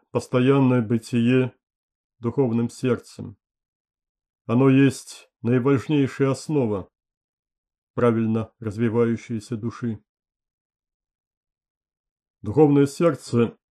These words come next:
должно стать намного больше чакры анахаты, находящейся внутри грудной клетки тела, откуда оно начинало свой рост. Умение быть душой-любовью, ставшей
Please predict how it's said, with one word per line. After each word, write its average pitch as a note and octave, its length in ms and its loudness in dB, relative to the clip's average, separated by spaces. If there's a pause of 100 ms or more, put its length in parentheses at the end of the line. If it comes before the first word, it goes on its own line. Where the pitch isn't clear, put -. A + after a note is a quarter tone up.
(100)
должно A#2 360 0
стать C3 380 -2
намного B2 400 0
больше A#2 540 -6 (180)
чакры G#2+ 440 -4
анахаты, G#2+ 640 -4 (580)
находящейся A#2+ 800 -2
внутри A#2 400 -2
грудной G#2 400 -4
клетки A#2 420 -6
тела, G#2 460 -4 (760)
откуда A#2+ 460 0
оно A2+ 340 0 (360)
начинало A2 640 -4
свой A2 320 -6
рост. - 420 -10 (1500)
Умение E3 420 6
быть D#3 720 0
душой-любовью, C3+ 1300 2
ставшей B2 640 -2